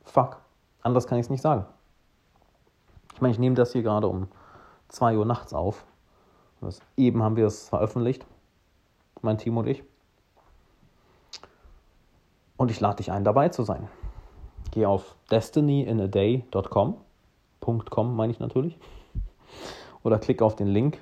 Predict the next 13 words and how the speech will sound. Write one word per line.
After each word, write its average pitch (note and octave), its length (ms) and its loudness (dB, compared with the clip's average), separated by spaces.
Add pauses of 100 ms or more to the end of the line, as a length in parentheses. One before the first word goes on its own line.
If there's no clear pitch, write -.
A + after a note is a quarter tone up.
den A2 160 0
du, G#2 480 -4
ähm, - 640 -12 (1300)
hier C#3+ 180 6
bei A2 100 4
dieser G#2+ 180 0
Podcast-Folge A#2+ 640 0
siehst, D3+ 260 -6 (2000)
und D3+ 140 2
sichere A2+ 200 0
dir G2+ 100 0
dein A#2 120 0
Ticket. A2 320 -2